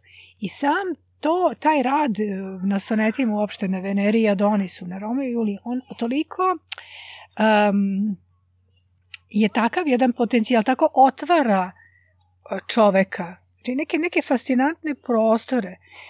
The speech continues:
a, neke duševne susrete koji ti nisi mogao imati u nekom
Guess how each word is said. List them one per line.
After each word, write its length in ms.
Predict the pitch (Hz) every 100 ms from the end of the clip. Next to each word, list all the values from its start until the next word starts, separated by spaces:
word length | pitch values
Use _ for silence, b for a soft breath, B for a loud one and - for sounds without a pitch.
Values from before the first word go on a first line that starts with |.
| B
a, 200 | 196 202
neke 340 | 233 302 330
duševne 540 | 240 254 - 330 285 254
susrete 680 | - 240 - 294 285 277
koji 520 | - - 240 240 240 226
ti 240 | - 240
nisi 360 | 226 320 - 285
mogao 440 | 262 269 254 233
imati 500 | 226 226 240 - 240
u 120 | 220
nekom 540 | 214 214 - 214 208